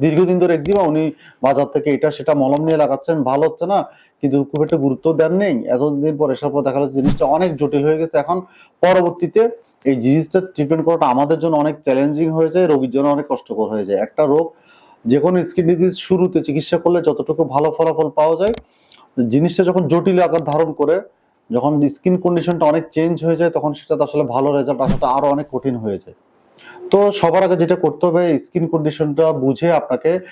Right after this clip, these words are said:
একজিমার, যখন একজিমা হবে যথাসম্ভব দ্রুত চিকিৎসকের পরামর্শ নিতে হবে, চিকিৎসকের পরামর্শ অনুযায়ী চিকিৎসা নিতে হবে। এবং একজিমা রোগীদেরকে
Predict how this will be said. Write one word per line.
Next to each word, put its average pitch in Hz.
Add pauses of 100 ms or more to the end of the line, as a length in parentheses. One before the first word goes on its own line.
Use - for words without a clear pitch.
(220)
একজিমার, 147
যখন 143
একজিমা 143
হবে 139
যথাসম্ভব 147
দ্রুত 123 (120)
চিকিৎসকের 139
পরামর্শ 135
নিতে 143
হবে, 139
চিকিৎসকের 127
পরামর্শ 135
অনুযায়ী 143
চিকিৎসা 135
নিতে 143
হবে। 143 (500)
এবং 185 (340)
একজিমা 135
রোগীদেরকে 156